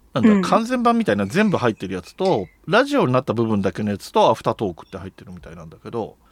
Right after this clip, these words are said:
Speaker 2: うん。
Speaker 1: あ、俺アフタートークそういえばまだ聞いてねえな。
Speaker 2: Amazon Musicだけでですよね、
Speaker 1: あ、
Speaker 2: でもあれって。
Speaker 1: そうそうそうそう。Amazon Musicが一番なんか、ちゃんと聞けるっていうか、いっぱい聞けるみたいな。
Speaker 2: うん。
Speaker 1: ま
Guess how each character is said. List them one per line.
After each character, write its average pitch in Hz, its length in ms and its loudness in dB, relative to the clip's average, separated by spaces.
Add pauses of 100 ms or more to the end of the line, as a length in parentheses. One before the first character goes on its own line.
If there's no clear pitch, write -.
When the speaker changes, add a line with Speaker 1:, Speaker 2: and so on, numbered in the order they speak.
Speaker 2:
う 254 80 6
ん。 190 400 2
Speaker 1:
あ、 110 80 -6
俺 120 160 2
ア 110 40 0
フ - 120 -8
タ 277 80 0
ー - 40 0
ト 269 80 -4
ー 165 40 -4
ク - 80 -14
そ 110 100 -2
う 92 40 0
い - 20 -6
え 87 60 -10
ば 90 60 -6
ま 107 80 -2
だ 82 80 -8
聞 - 140 -8
い 113 40 -8
て 113 100 -4
ね 95 160 -4
え 76 60 -20
な。 - 80 -20 (580)
Speaker 2:
Amazon 262 300 8 (380)
Music 247 340 6
だ 190 140 4
け 302 140 6
で 240 180 10
で 226 200 -4
す - 160 -10
よ 147 100 -4
ね、 151 200 0
Speaker 1:
あ、 - 40 -2
Speaker 2:
で 233 60 4
も 208 120 6
あ - 40 4
れ 160 60 6
っ - 40 6
て。 - 40 2
Speaker 1:
そ 135 80 0
う - 40 0
そ - 40 2
う - 20 2
そ 113 80 0
う - 40 0
そ - 60 -2
う。 - 20 2
Amazon 269 320 2
Music 294 400 0
が 202 80 4
一 156 200 -2
番 165 180 2
な 165 60 2
ん 135 40 -2
か、 92 200 -2 (760)
ち - 100 -4
ゃ 151 80 4
ん 139 60 0
と 135 100 0
聞 - 140 -8
け 139 80 4
る 127 80 4
っ - 20 0
て 120 120 -6
い - 20 -4
う - 20 -6
か、 95 180 -6
い 127 80 -10
っ - 40 -10
ぱ 131 140 2
い 117 40 -2
聞 - 100 -10
け 123 60 -4
る 120 200 2
み 123 80 0
た 98 100 -6
い 95 40 -8
な。 78 160 -10 (200)
Speaker 2:
う 214 120 4
ん。 185 400 4
Speaker 1:
ま 143 240 2